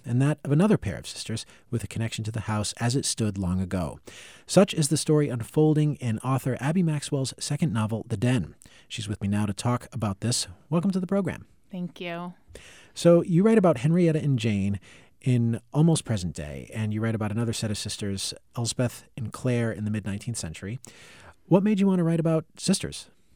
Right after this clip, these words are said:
Speaker 2: I don't think that I was conscious of wanting to do that when I began. I just began with this image of one of the sisters, Henrietta, who was this sort of, like,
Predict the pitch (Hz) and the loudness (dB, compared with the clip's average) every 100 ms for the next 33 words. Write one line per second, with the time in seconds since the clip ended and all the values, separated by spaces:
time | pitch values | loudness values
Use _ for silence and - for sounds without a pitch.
0 | _ - 277 294 302 302 320 370 - 466 | _ 0 2 4 2 0 0 -2 -2 -4
1 | 453 392 302 269 - 226 214 254 254 208 | 0 2 2 2 0 -2 -2 0 -2 -2
2 | 196 180 175 190 190 202 196 214 185 180 | -2 -2 -2 -4 -4 -4 -4 -4 -2 -2
3 | 180 190 226 269 - _ _ 247 254 247 | -2 -2 0 -2 -4 _ _ -2 0 0
4 | 240 247 233 233 233 240 240 190 190 196 | 0 0 0 0 0 0 0 -2 -4 -4
5 | - 208 202 190 190 185 175 185 170 - | -4 -4 -2 -2 -2 -4 -4 -4 -4 -8
6 | - 202 202 190 180 180 170 - - - | -10 -4 -2 -2 -2 -4 -6 -10 -10 -4
7 | 185 175 170 165 - - - _ - 190 | -2 0 -2 -4 -10 -20 -20 _ -8 -2
8 | 202 175 165 - 143 - - 156 180 - | -2 -2 -6 -8 -10 -12 -12 -12 -12 -10
9 | 185 170 165 151 127 123 - - 190 175 | -6 -4 -4 -6 -6 -8 -10 -4 -2 0
10 | 165 165 156 - _ 165 160 - - - | -2 -4 -6 -12 _ -6 -4 -6 -10 -6
11 | 175 165 156 165 151 - | -4 -4 -4 -6 -8 -8